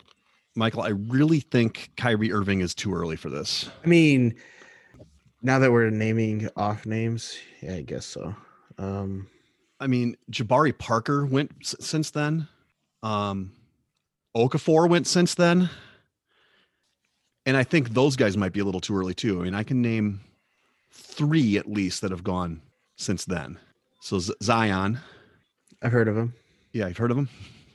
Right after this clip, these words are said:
Speaker 2: Mm-hmm.
Speaker 1: Um, R J Barrett.
Speaker 2: For sure. Yeah, yeah, yeah.
Speaker 1: And I'm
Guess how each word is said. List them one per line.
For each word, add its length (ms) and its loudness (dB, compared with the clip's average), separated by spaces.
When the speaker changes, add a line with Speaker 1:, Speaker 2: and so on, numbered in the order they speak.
Speaker 2:
Mm-hmm. 480 -8
Speaker 1:
Um, 400 -2
R 100 4
J 160 2
Barrett. 420 0
Speaker 2:
For 120 2
sure. 280 0
Yeah, 160 -2
yeah, 140 -6
yeah. 260 -8
Speaker 1:
And 140 0
I'm 220 -2